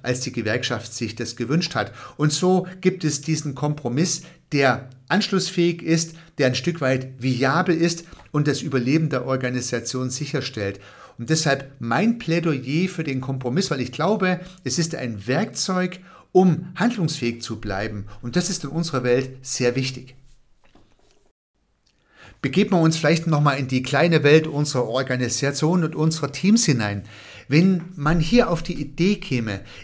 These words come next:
immer auf Konsens zu agieren, also wenn man möchte, dass alle die Entscheidung mittragen, weil es ja irgendwie so schön wäre, dann bekommt man wahrscheinlich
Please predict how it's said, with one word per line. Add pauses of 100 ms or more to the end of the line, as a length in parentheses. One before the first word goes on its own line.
immer
auf
Konsens
zu
agieren, (260)
also
wenn
man
möchte, (220)
dass
alle (240)
die
Entscheidung
mittragen,
weil
es
ja
irgendwie
so
schön
wäre, (360)
dann
bekommt
man
wahrscheinlich